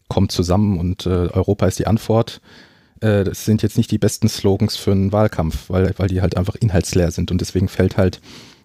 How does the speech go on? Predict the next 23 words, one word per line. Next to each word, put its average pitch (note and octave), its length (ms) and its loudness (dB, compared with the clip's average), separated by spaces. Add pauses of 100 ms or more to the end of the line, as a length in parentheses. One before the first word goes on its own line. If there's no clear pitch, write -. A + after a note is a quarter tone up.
äh, A#2+ 60 0
früher F3 340 0
hätte G#2+ 200 0
das D#2+ 180 -2
in G#2+ 160 2
einem, F#2 300 0
äh, G2 320 2 (480)
in A2+ 120 2
einer G#2 220 2
Sozialdemokratie, A2+ 840 0
die A2 100 0
man G2 140 2
auch A2 80 0
noch G2+ 200 -2
halbwegs - 400 0
Mitte A#2 180 2
links A2+ 260 0
einordnen A2 520 0
konnte, G#2 260 0
wäre A2 300 0 (180)
sowas A2+ 340 0
nie A#2 120 0
aufgefallen. F#2 560 0